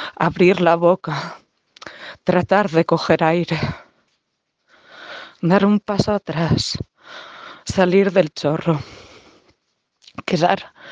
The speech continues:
al alcance de todo lo que salpica. Alejarse otro poco, descansar sintiendo las ondas que produce en la superficie.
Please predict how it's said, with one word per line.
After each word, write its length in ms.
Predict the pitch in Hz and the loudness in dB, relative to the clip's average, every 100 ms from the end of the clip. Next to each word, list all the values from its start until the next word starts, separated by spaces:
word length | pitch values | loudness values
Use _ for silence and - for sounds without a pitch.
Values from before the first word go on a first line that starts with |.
| - - | -18 -6
al 180 | 180 185 | 0 2
alcance 720 | 170 160 - 220 220 - 214 - _ | 4 2 2 2 2 -2 -4 -4 _
de 160 | 151 156 | -2 -2
todo 340 | - 170 165 | 2 0 2
lo 140 | 156 151 | 2 0
que 140 | - | 0
salpica. 840 | 156 165 156 170 160 156 139 - _ _ _ _ _ _ _ _ _ _ - - - - - _ | 0 0 -2 -4 -4 -6 -8 -12 _ _ _ _ _ _ _ _ _ _ -20 -20 -20 -20 -20 _
Alejarse 720 | 156 156 147 - 185 - 156 156 | -4 -4 -2 0 0 0 0 0
otro 260 | - 180 | 2 0
poco, 460 | - 175 - 170 151 - _ _ - - - - - - - | 4 2 2 -6 -6 -14 _ _ -20 -20 -18 -16 -18 -18 -6
descansar 720 | 180 180 - 190 190 202 220 | 0 0 2 2 2 2 0
sintiendo 580 | 202 202 185 202 202 214 | 0 0 2 4 4 4
las 280 | 185 180 - | 4 2 2
ondas 340 | 214 214 190 | 2 4 0
que 140 | - 175 | 0 0
produce 560 | 165 151 190 185 170 | 2 4 4 4 2
en 100 | 160 | 2
la 100 | 165 | 2
superficie. 960 | 160 170 - 156 - 180 - 165 151 | 0 -2 -2 -4 0 0 0 0 0